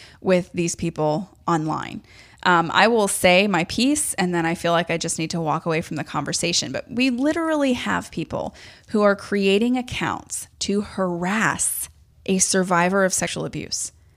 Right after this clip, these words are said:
to harass her and say that there's something wrong with her for the fact that she doesn't believe that a child sexual abuser should be a pastor.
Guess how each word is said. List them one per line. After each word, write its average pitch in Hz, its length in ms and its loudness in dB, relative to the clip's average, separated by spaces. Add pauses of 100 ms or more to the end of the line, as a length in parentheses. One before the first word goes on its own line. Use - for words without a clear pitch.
(200)
to 208 140 0
harass 202 580 2
her 214 280 0
and 180 240 -2
say 170 400 0
that 160 180 -6
there's 170 180 -4
something 220 520 -2
wrong 180 480 0
with 170 180 -2
her - 320 -8 (360)
for 196 160 0
the 190 100 0
fact 180 400 -6
that - 140 -4
she - 180 0
doesn't 196 460 0
believe 190 600 -2 (460)
that 190 160 6
a 180 80 2
child 208 540 0
sexual 196 420 0
abuser 170 600 -2
should - 220 0
be 156 140 -4
a 156 40 -4
pastor. - 640 -8